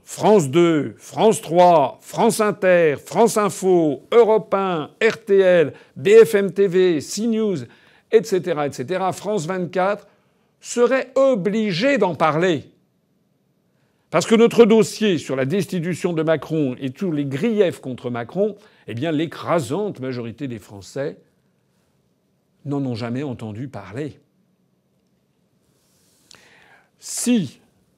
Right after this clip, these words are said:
les députés et les sénateurs de la prétendue opposition, Rassemblement national, Monsieur Lassalle, Monsieur Dupont-Aignan, pour ce qui concerne la droite, les Républicains,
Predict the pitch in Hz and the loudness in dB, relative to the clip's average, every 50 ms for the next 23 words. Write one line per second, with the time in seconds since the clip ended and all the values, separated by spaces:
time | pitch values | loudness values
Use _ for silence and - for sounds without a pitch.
0 | _ _ _ _ _ - 120 120 127 175 175 175 175 180 151 - 214 226 226 202 | _ _ _ _ _ -14 -10 -6 -2 -2 -2 -2 -4 -8 -6 -4 -2 -2 -2 -2
1 | 170 165 147 - - 170 165 165 160 - - 196 208 214 214 185 139 143 139 143 | -2 -4 -6 -8 -8 -8 -6 -6 -6 -2 -2 0 0 0 -2 -4 -4 -6 -4 -4
2 | 139 139 - - 180 175 180 165 170 175 208 202 185 180 - 196 214 165 165 180 | -6 -6 -6 -8 -8 -6 -6 -8 -6 -2 0 0 0 0 0 -2 -2 -2 -4 -6
3 | 165 - - 180 180 151 110 - - - - _ _ _ _ _ _ _ _ _ | -8 -6 -2 0 0 0 0 -4 -10 -20 -20 _ _ _ _ _ _ _ _ _
4 | _ _ _ _ _ _ - 113 117 123 - 139 139 143 151 156 156 156 151 151 | _ _ _ _ _ _ -12 -10 -8 -6 -4 -4 -2 0 0 0 0 -2 -2 -4
5 | 139 139 - 156 147 143 135 127 123 113 101 92 - _ _ _ _ _ - 113 | -4 -6 -6 -6 -4 -4 -4 -4 -6 -6 -8 -12 -16 _ _ _ _ _ -8 -6
6 | 139 139 - - 165 160 160 156 - - - 139 135 131 127 117 104 98 113 151 | -6 -6 -4 -4 -4 -2 -2 -2 -4 -4 -4 -2 -2 -2 -4 -4 -6 -10 -8 -8
7 | 160 - - 165 160 156 165 - - 160 160 160 156 143 139 143 139 135 123 110 | -8 -8 -6 -8 -8 -8 -8 -10 -8 -6 -6 -6 -4 -4 -4 -4 -4 -4 -6 -10
8 | - _ _ _ _ _ _ - 131 131 - - 139 131 151 151 131 - 160 160 | -12 _ _ _ _ _ _ -10 -8 -8 -8 -8 -10 -8 -6 -6 -6 -4 -6 -4
9 | 156 156 156 160 160 147 143 147 147 139 127 - - _ _ _ _ - 95 101 | -4 -2 0 0 0 0 0 0 0 0 -2 -4 -8 _ _ _ _ -12 -4 0
10 | 123 160 170 185 180 180 180 180 165 185 185 180 - 190 175 160 147 131 110 | 2 4 4 4 4 4 0 -4 -2 -4 -6 -4 -4 -4 -2 -2 -4 -6 -8